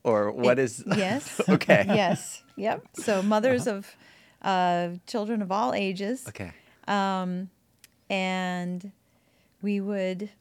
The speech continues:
Speaker 2: yeah, kind of like Man Cave, watch a video, have a
Speaker 1: Mm.
Speaker 2: discussion,
Speaker 1: Mm-hmm.
Speaker 2: um, have breakfast together.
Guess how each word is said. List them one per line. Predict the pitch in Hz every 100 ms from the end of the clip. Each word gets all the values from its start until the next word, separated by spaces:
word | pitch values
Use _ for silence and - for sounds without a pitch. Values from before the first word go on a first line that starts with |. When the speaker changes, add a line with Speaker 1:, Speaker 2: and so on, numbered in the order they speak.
| _ _
Speaker 2:
yeah, | 349 359 _ _
kind | - 254 277
of | 269
like | 262 226
Man | 214 220 240
Cave, | 233 208 196
watch | 196 185 214 -
a |
video, | 202 190 208 233 233 233 226 233
have | 214 -
a | 185
Speaker 1:
Mm. |
Speaker 2:
discussion, | 170 139 196 208 - 208 202 202 202 127
Speaker 1:
Mm-hmm. | 120 165 - - 165
Speaker 2:
um, | 165 165 160 165 165 170 - _ _ _
have | 185 170
breakfast | 202 233 - 226 -
together. | - 208 202 196 196 190 185